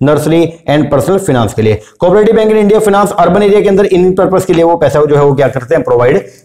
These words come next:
करवाते हैं। Main बात ये है कि आपसे ये पूछ सकते हैं कि Apex लेवल पे कौन सा, ये थोड़ा सा ध्यान रखना। इसके बाद importance ज्यादा काम की नहीं। फिर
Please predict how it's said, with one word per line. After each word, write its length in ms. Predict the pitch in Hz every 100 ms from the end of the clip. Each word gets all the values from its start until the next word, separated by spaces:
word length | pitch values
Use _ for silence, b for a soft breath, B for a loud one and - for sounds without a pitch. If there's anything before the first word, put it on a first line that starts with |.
| -
करवाते 380 | 113 98 90 95
हैं। 80 | B B
Main 200 | 139 208
बात 140 | 220 214
ये 120 | 208
है 60 | 214
कि 140 | 226
आपसे 320 | 170 170 -
ये 60 | 214
पूछ 140 | 185
सकते 160 | 160 202
हैं 80 | 214
कि 60 |
Apex 220 | 180 196
लेवल 160 | 190 175
पे 120 | 151
कौन 180 | 135 117
सा, 300 | 101 98 - 139
ये 80 |
थोड़ा 200 | 143 135
सा 80 | 117
ध्यान 220 | 107 98
रखना। 220 | 90 87 - _ _ _ _ _ _ _ _ _ _ _ _ _ _ B B B B
इसके 260 | 180 190 226
बाद 440 | 202 160 - -
importance 380 | 165 160 185 185
ज्यादा 200 | 185 165
काम 200 | 160 143
की 100 | 147
नहीं। 160 | 165 180 - _ _
फिर 440 | - 175 - -